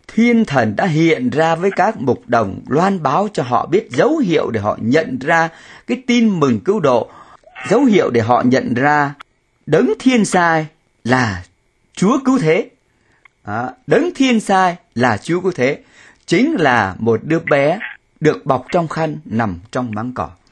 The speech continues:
Cái bài phúc âm mà nói Thiên Thần, à, báo tin cho các mục đồng đó, thì nó là bài phúc âm của lễ nửa đêm.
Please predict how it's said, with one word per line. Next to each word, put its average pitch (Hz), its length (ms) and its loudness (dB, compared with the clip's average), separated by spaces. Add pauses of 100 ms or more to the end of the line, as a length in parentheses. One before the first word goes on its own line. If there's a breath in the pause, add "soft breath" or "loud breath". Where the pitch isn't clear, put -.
(520 loud breath)
Cái 240 100 2
bài 143 220 2
phúc 175 180 -2
âm 170 300 0 (320 soft breath)
mà 113 300 4
nói 160 640 2
Thiên 170 160 0
Thần, 104 440 -2
à, 101 240 -6
báo 170 280 0
tin 180 300 0
cho 156 100 -2
các 202 180 -4
mục 127 200 -2
đồng 92 260 -2
đó, 113 80 -6 (560 soft breath)
thì 131 300 0
nó 117 100 -2
là 143 120 0
bài 98 180 -2
phúc - 220 -8
âm 139 220 -2
của 95 220 -4
lễ 120 200 -4
nửa 95 180 -4
đêm. 131 220 0